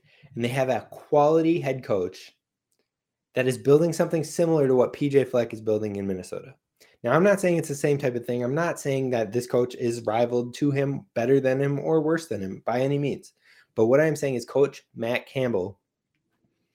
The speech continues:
is doing something great out there for Iowa State, and I don't think he's going anywhere anytime soon. So why not get in? Why not get in with a younger coach who is extremely talented,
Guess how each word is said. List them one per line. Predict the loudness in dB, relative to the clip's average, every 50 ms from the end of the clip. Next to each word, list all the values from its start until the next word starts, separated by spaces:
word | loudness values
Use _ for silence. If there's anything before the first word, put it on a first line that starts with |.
| _ _ _ _ _ -6
is | -6 -6 -2
doing | 2 4 4 4 4 2
something | 2 0 -2 0 0 -2 -2 0
great | 4 6 8 6 6 4
out | 0 -8 -6 -4
there | -2 -2 -2 -2
for | -2 -4 -2
Iowa | -2 -2 -4 -4
State, | -4 -6 -6 -4 -4 -6 -8 _ _ -20 _ -8
and | -4 -2
I | 0 2
don't | 2 4 2 2 2
think | 0 -2 -2
he's | -2 -2 0
going | 0 2 2 2 2 2
anywhere | 0 0 0 0 0 0 -2 -4 -6 -8
anytime | -6 -4 -4 -2 -4 -4 -8 -10 -10 -6 -4 -2 -2 -2 -4 -6 -10 _
soon. | -20 -18 -12 -10 -10 -10 -10 -12 -16 _ _ _ _ _ _ _ _ _ _ _ _ _ _ _ _ _ _ _ _
So | 0 4 6 6
why | 8 10 8 8 8
not | 6 4 2 2 0
get | 0 -2 -2
in? | -2 -8 -10 -8
Why | -6 -4 -2 0
not | 0 0 0 0 2 4
get | 4 4
in | 4 4 2 2 2
with | 4 4 2 2 -4 -6
a | -6
younger | -6 -6 -4 -2 -2 0 0 0 0 0 -2 -2
coach | -2 -2 -2 -2 -2 -4 -6 -8 -10 -20 -20 _ _ _
who | -6 -2 0 0
is | 0 0
extremely | -2 -6 -6 -4 -2 -2 0 2 2 0 0
talented, | -2 -4 -4 -4 -4 -6 -6 -6 -6 -6 -6 -8 -10